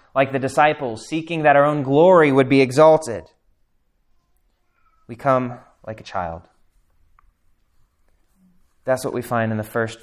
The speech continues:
few verses, ch-, verses thirteen through seventeen, excuse me, through sixteen. Now, this, this doesn't mean that we come immature.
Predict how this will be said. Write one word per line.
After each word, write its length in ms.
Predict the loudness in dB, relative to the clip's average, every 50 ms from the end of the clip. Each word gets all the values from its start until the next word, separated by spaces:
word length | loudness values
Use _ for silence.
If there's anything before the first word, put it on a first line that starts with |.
| _ _ _ _ _
few 200 | -12 -10 -8 -6
verses, 380 | -6 -6 -8 -8 -10 -16 -16
ch-, 160 | -18 -18 -20 -18 -18
verses 460 | -10 -8 -6 -6 -6 -8 -12 -14 -10
thirteen 400 | -10 -10 -10 -10 -12 -12 -10 -10
through 120 | -12 -14 -14
seventeen, 600 | -8 -8 -6 -6 -6 -10 -14 -14 -16 -16 -16 -18
excuse 340 | -20 -20 -16 -12 -12 -10
me, 160 | -10 -12 -12 _ _
through 160 | -12 -12 -10
sixteen. 560 | -10 -12 -14 -14 -16 -16 -16 -16 -16 -16 -18 -20 _ _ _ _ _ _ _ _ _ _ _ _ _ _ _ _ _ _ _ _ _ _ _ _ _ _ -20 -20 -20 -20 -20 -10 -6
Now, 160 | -4 -4 -4
this, 160 | -4 -6 -10 -10 -12 -16 -20 -20 -20 _ _ -20 _ _ _ _ _ _ _ _ _ _ _
this 160 | -16 -16 -14 -2 0
doesn't 300 | 2 2 2 0 -4 -4
mean 520 | -6 -6 -6 -6 -8 -10 -12 -14 -18 -20 -20 _ _ _ _ _ _ _ _ _ _ _ _
that 140 | -6 -4 -4
we 120 | -4 -6
come 540 | -6 -4 -2 0 0 0 0 -2 -4 -8 -10 -10
immature. 880 | -8 -6 -4 -4 -4 -6 -6 -4 -4 -2 -2 -4 -4 -6 -10 -14 -18